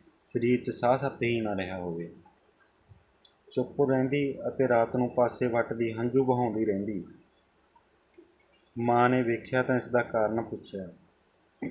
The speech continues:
ਬਹੁਤ ਪੁੱਛਣ 'ਤੇ ਪ੍ਰਕਿਰਤੀ ਨੇ ਸਾਫ਼-ਸਾਫ਼ ਦੱਸ ਦਿੱਤਾ ਕਿ ਉਹ ਭਿੱਖੂ ਆਨੰਦ ਨੂੰ ਪਿਆਰ ਕਰਨ ਲੱਗੀ ਹੈ ਅਤੇ ਉਸ ਦੇ ਬਿਨਾਂ ਨਹੀਂ ਰਹਿ ਸਕਦੀ।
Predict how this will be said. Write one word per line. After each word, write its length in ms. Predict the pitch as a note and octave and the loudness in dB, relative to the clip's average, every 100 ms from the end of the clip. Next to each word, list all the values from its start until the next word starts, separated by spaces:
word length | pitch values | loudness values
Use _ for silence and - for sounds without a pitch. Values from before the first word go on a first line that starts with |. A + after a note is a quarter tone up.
| - - _ _ - | -12 -18 _ _ -8
ਬਹੁਤ 300 | G#2+ A2+ C#3 | 0 2 2
ਪੁੱਛਣ 440 | C3 C3+ - C3+ B2+ | 0 -4 -2 -2 0
'ਤੇ 260 | C3 B2 A#2+ - | 0 -2 -4 -4
ਪ੍ਰਕਿਰਤੀ 460 | A#2 B2+ A#2+ - | -2 -2 -4 -2
ਨੇ 120 | C3 C3 | -4 -2
ਸਾਫ਼-ਸਾਫ਼ 640 | B2+ A#2+ - B2+ A#2 A#2 | -2 -4 -2 0 0 0
ਦੱਸ 220 | G#2+ G2+ | 0 0
ਦਿੱਤਾ 560 | A#2+ A2 G#2+ B2 A2 - - | 0 -4 0 0 0 -8 -10
ਕਿ 80 | C3 | -2
ਉਹ 140 | A#2+ A#2+ | 0 0
ਭਿੱਖੂ 460 | C#3 B2+ - B2 | -2 -2 -2 -2
ਆਨੰਦ 280 | A#2+ A#2 A2 | 0 -2 -2
ਨੂੰ 280 | A2+ A2+ - | -2 -4 -2
ਪਿਆਰ 300 | A#2 A2+ A2+ | 2 4 4
ਕਰਨ 300 | B2 A2 G#2+ | 2 0 -2
ਲੱਗੀ 340 | G2+ G#2 G2+ | -6 -6 -8
ਹੈ 140 | G2 F#2+ - _ _ _ _ - | -8 -10 -18 _ _ _ _ -6
ਅਤੇ 240 | A#2 B2 A#2+ | -2 0 0
ਉਸ 160 | A2+ | -2
ਦੇ 220 | A#2+ A#2+ | -2 -2
ਬਿਨਾਂ 340 | G#2 A2+ A#2 A#2+ | 0 0 0 0
ਨਹੀਂ 300 | A#2 A#2 B2 | 0 -2 0
ਰਹਿ 180 | A2+ A2 | 0 0
ਸਕਦੀ। 480 | A2+ G2 F#2+ F2 | -2 -2 -6 -8